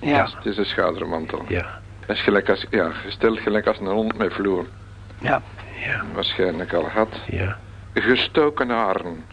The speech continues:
Speaker 3: Hoe?
Speaker 2: Ja, gestoken haren. Dat kent u ook wel.
Speaker 3: Dat mogen we niet verklappen, hè?
Speaker 2: Nee, en dat, dat,
Speaker 3: Gestoken haren.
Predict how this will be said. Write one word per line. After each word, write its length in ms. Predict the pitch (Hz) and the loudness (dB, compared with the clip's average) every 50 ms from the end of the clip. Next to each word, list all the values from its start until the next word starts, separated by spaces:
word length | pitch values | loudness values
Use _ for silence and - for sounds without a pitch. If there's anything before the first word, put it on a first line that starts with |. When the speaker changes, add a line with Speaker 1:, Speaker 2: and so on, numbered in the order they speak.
| - - - - | -18 -18 -18 -12
Speaker 3:
Hoe? 240 | - - 98 104 123 - - - - - - - | -4 0 0 0 0 0 -6 -14 -16 -16 -16 -8
Speaker 2:
Ja, 180 | - - 82 - - 85 - - - - - | -4 -2 -2 -2 -2 -4 -8 -10 -12 -12 -10
gestoken 540 | - - - - - 98 95 - - - - | -8 -8 -4 0 0 0 0 -2 -4 -6 -6
haren. 280 | - - - - - - - - - - - | -6 -6 -6 -6 -8 -10 -14 -16 -16 -16 -12
Dat 120 | - 85 82 | -10 -10 -8
kent 240 | - - 73 73 - | -6 -6 -6 -6 -6
u 20 | 73 | -6
ook 240 | 73 76 - - - | -6 -8 -8 -8 -8
wel. 160 | - - - - - - - - - - - - - - - - - - - - | -6 -6 -6 -8 -12 -14 -16 -18 -18 -16 -16 -16 -16 -16 -16 -16 -16 -16 -8 -2
Speaker 3:
Dat 140 | - - 120 | 2 2 4
mogen 160 | 127 127 120 | 6 6 6
we 60 | 113 113 | 6 4
niet 120 | 113 107 | 4 2
verklappen, 380 | - 113 - - - - - - 110 - - | 0 0 0 0 0 0 -2 -4 -6 -6 -4
hè? 80 | - 120 | 2 4
Speaker 2:
Nee, 220 | 117 131 131 135 - - - | 4 4 4 2 0 -4 -6
en 220 | - - 95 87 90 | -4 -2 -2 -2 0
dat, 100 | 87 82 - | -2 0 2
dat, 40 | 67 95 | 4 2
Speaker 3:
Gestoken 420 | 104 107 - 131 123 110 - 110 92 | 4 4 6 6 6 6 4 4 4
haren. 360 | 82 76 85 82 - - - | 4 2 0 -2 -4 -6 -8